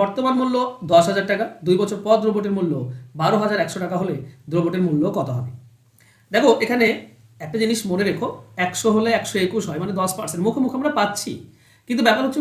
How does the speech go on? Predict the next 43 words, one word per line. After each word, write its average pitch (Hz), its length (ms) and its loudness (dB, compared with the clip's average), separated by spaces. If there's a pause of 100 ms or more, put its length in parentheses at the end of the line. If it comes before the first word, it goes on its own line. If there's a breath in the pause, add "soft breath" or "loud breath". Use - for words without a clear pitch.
মুখে 202 200 2
মুখে 254 120 -2 (100)
পাওয়াটা 202 380 4
বড় 175 180 0
কথা 147 200 -6
না, 165 60 -4 (500 soft breath)
ডেটা 185 220 2
একটু 262 160 -6
চেঞ্জ 240 180 2
করে 254 140 0
দিলেই 247 160 0
তো 240 80 -2
আমরা 240 120 0
আর 220 100 2
মুখে 226 160 2
মুখে 233 180 0
পাবো 269 200 4
না। - 60 -2 (720 soft breath)
এগুলোর 277 320 6
অ্যান্সার 180 420 4
কিভাবে 262 300 4
বের 185 160 2
করতে 165 240 -4
হয় 214 140 2 (240)
সেটা 269 220 2
হচ্ছে 240 220 0
ইম্পর্টেন্ট। 135 340 -8 (440 soft breath)
তো - 40 0 (180)
এগুলোর 285 300 4
ক্ষেত্রে 202 240 0 (160)
সমহারে 240 540 2
বলেছে 269 260 -2
মানে 269 180 0
চক্রবৃদ্ধি 254 520 2
সুদের 254 260 2
মতো 208 180 2
হবে, 170 140 -2 (560 soft breath)
সমহারে 196 500 4
বলেছে 220 260 4
মানে 233 180 0
চক্রবৃদ্ধি 214 480 0
সুদের 226 240 2
মতো 226 120 -4